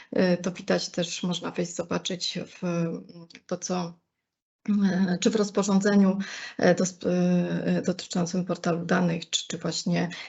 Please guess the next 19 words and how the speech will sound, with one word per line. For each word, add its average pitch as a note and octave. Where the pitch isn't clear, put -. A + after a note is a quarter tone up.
jakie F#3
dane F3+
są E3+
potrzebne E3+
do E3
założenia D#3
profilu, F3
e, E3+
dostawcy, F3
to E3+
jest D#3+
zakładka -
dostawcy -
i F#3+
tam D#3
widać, -
są E3
dane D#3
teleadresowe. D#3+